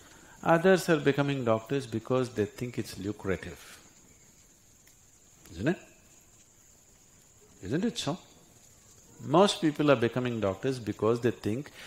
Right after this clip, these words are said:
somebody's sickness is a lucrative business.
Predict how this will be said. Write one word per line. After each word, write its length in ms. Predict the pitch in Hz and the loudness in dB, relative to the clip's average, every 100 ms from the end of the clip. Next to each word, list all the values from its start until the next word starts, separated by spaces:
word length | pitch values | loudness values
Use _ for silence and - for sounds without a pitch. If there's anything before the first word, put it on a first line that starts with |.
| - | -16
somebody's 640 | - 123 117 117 127 147 | -4 2 4 6 6 4
sickness 500 | - 117 - 117 120 | 2 -2 0 -2 -2
is 120 | 139 139 | 0 2
a 80 | |
lucrative 580 | 123 104 - 113 131 127 | 2 0 2 2 4 4
business. 680 | 170 196 202 139 - - | 6 6 6 2 0 -10